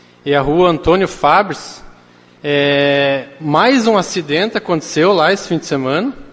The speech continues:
Na verdade, nós fizemos uma reunião com o pessoal do, do Conselho de Trânsito aqui, o secretário Alessandro veio junto. Daí, aquela dúvida, muito gasto pra fazer lombada, tudo, e lá onde eu tinha pedido, nesse lugar,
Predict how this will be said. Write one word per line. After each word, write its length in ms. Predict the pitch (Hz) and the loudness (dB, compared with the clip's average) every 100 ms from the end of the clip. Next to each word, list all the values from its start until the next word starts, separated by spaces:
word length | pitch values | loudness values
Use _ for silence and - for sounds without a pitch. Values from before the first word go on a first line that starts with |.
| - _ _ _ _ _ | -20 _ _ _ _ _
Na 100 | 147 | -2
verdade, 380 | 147 160 165 220 | 2 2 2 2
nós 160 | 233 233 | 0 0
fizemos 340 | 190 190 226 | 0 2 2
uma 80 | 226 | 2
reunião 480 | 220 208 156 180 240 | 2 2 2 2 0
com 120 | 208 | -2
o 20 | |
pessoal 500 | - 156 - 165 196 | -2 -4 0 0 2
do, 220 | 196 147 | 2 0
do 120 | 131 | -2
Conselho 440 | 131 147 139 160 147 | -4 -4 -2 -2 -4
de 80 | - | -6
Trânsito 500 | 120 135 208 226 170 | -2 0 0 -2 -6
aqui, 480 | - - 170 302 247 | -8 -8 -6 -6 -10
o 60 | |
secretário 600 | - 151 - 135 143 143 | -8 -6 -4 -2 0 0
Alessandro 680 | 143 135 - 139 143 185 185 | 0 -2 -6 -4 -2 -2 -4
veio 220 | 160 160 | -4 -4
junto. 500 | 127 139 202 180 247 - - - - - - - - _ _ | -4 -6 -6 -8 -12 -16 -20 -20 -20 -20 -20 -20 -20 _ _
Daí, 600 | 143 151 170 190 277 320 277 - - | 0 2 4 2 0 -2 -6 -14 -4
aquela 380 | 214 - 233 254 | -4 0 2 2
dúvida, 460 | 233 226 165 135 | 2 0 0 -2
muito 400 | 135 165 294 302 | -2 0 0 -2
gasto 540 | 220 165 185 240 - 170 | -2 2 4 2 -2 -4
pra 100 | 165 | -4
fazer 240 | - 143 | -2 -2
lombada, 760 | 143 135 123 120 160 208 208 185 | 0 0 0 2 2 2 0 -2
tudo, 380 | - 175 226 | -2 -2 0
e 80 | 226 | -2
lá 380 | 180 160 180 220 | 0 2 2 2
onde 240 | 202 254 | 0 0
eu 40 | 233 | -2
tinha 220 | - 226 | -2 -4
pedido, 640 | 226 170 139 175 262 175 | -4 -10 -8 -6 -4 -4
nesse 260 | 139 151 165 | -4 -6 -4
lugar, 400 | 147 131 160 | -4 0 0